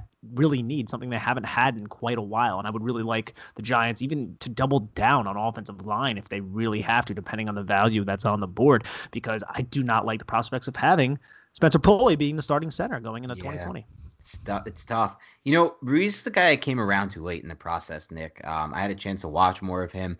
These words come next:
Speaker 2: Obviously, I've seen Michigan football, like, on the broadcast during the year, but I had a chance to dive a little deeper, and I really like how he also has the athletic testing to back it up. That was something that I really thought was important for a player like him as he moves to the next level,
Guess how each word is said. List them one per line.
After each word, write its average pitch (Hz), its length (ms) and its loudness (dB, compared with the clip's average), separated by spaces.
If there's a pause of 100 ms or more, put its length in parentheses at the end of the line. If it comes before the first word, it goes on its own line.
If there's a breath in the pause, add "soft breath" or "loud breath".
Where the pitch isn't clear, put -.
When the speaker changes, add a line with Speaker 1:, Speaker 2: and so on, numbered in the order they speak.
(220 loud breath)
Speaker 2:
Obviously, 139 240 0
I've 98 60 -10
seen 98 200 -4
Michigan 76 360 -10
football, 69 640 -6
like, 60 280 -14
on 71 100 -10
the 71 60 -8
broadcast 80 680 0
during 76 180 -6
the 71 80 -10
year, 101 240 0
but 82 160 -6
I - 300 -6
had 160 60 2
a - 40 -8
chance 156 180 0
to 123 60 -6
dive 101 300 0
a - 20 -6
little 98 180 -4
deeper, 87 400 -12
and 90 100 -8
I 98 40 -4
really 151 320 2
like 120 320 2 (260 soft breath)
how 120 140 0
he 107 160 -2
also 110 360 0
has 101 220 -2
the 95 120 -4
athletic 92 380 -6
testing 90 380 -8
to 85 40 -8
back 85 300 -2
it 85 60 -6
up. 90 180 -6
That 101 160 -2
was 107 140 -6
something 101 300 -6
that 90 200 -6
I 87 40 -6
really 87 280 -6
thought 80 200 -4
was 78 120 -8
important 92 460 -8
for 98 100 -2
a 95 60 -2
player 98 280 0
like 101 240 -2
him 107 300 -2 (240 loud breath)
as 95 140 0
he 101 80 4
moves 101 300 4
to 107 60 -2
the 107 60 2
next 104 240 2
level, 107 440 2